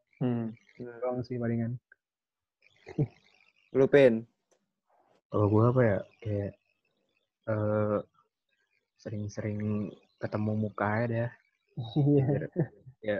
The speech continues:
Speaker 4: kayak lu punya waktu berdua gitu, jangan kayak chat-chatan terus, pasti, pasti lu bakal bosen.
Speaker 3: Berarti menurut lu ini tuh,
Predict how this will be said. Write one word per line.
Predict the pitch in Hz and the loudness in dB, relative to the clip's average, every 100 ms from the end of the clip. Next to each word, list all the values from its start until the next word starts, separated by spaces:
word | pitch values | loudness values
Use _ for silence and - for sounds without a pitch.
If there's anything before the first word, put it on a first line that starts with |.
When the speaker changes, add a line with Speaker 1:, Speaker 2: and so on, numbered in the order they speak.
| - _ | -6 _
Speaker 4:
kayak | 107 104 107 | -8 -6 -4
lu | 117 120 - | -4 -4 -6
punya | 117 107 | -4 -2
waktu | 104 104 110 | -2 -4 -6
berdua | 107 104 107 107 117 | -6 -4 0 2 0
gitu, | 113 | -2
jangan | 101 98 98 | -4 -4 -6
kayak | 95 98 - - _ | -4 -4 -4 -10 _
chat-chatan | 107 - 101 101 | -10 -6 -8 -6
terus, | 113 120 | -4 -2
pasti, | 110 123 117 | -2 -2 -2
pasti | 110 107 | -2 -2
lu | 123 | -2
bakal | 117 110 104 | 0 -2 -2
bosen. | 107 113 - 113 120 - _ _ _ _ | -2 -2 -4 -8 -10 -16 _ _ _ _
Speaker 3:
Berarti | 135 - 156 | -2 4 6
menurut | 139 139 135 | 6 6 6
lu | 156 | 6
ini | 147 151 | 6 6
tuh, | 160 151 | 8 6